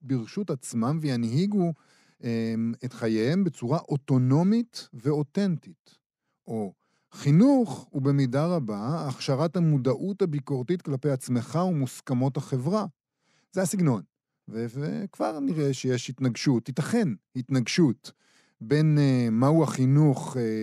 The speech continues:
במידה רבה בספר הזה, לבין מה שהוא חינוך במידה רבה במקומות אחרים, אולי אפילו במשרד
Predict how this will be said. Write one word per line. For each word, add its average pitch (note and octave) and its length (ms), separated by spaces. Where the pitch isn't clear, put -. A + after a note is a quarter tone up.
במידה A#2+ 320
רבה A2+ 220
בספר G#2+ 460
הזה, D#3 220
לבין C#3 240
מה D#3+ 120
שהוא D#3 440
חינוך E3+ 520
במידה C#3+ 340
רבה C#3+ 320
במקומות C#3 460
אחרים, C3 460
אולי B2+ 260
אפילו C#3 500
במשרד C#3 560